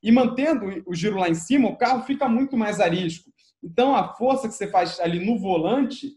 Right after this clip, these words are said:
é a força sobre-humana. Aí, aí a gente entra com o preparo físico que o Senna tinha. O Senna foi um dos pioneiros na questão de preparo físico na Fórmula um. É, isso,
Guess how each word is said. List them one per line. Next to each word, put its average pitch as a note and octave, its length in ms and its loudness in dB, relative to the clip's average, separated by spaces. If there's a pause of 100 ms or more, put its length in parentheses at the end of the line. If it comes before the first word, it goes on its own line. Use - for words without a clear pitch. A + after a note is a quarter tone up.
(520)
é A#3 60 -6
a C4+ 120 0
força C#4+ 480 -2
sobre-humana. C#4 840 0 (360)
Aí, E3 560 0
aí D#3 200 2
a F3 80 0
gente F#3 360 -4
entra E3 320 0
com D#3 360 -6 (280)
o C#3+ 80 -14
preparo E3 520 0
físico E3+ 440 -6
que D#3+ 100 -12
o - 20 -14
Senna D3+ 320 -4
tinha. D#3+ 380 2 (240)
O - 60 -16
Senna E3+ 280 -4
foi F3 120 -6
um E3 60 -4
dos D#3+ 120 -6
pioneiros E3+ 720 -2 (240)
na D#3 140 -2
questão D#3+ 340 -2
de D#3+ 100 -2
preparo E3 500 2
físico D#3+ 320 -2
na D#3 120 0
Fórmula E3 400 0
um. E3 300 0 (240)
É, D3 400 2
isso, E3 440 -4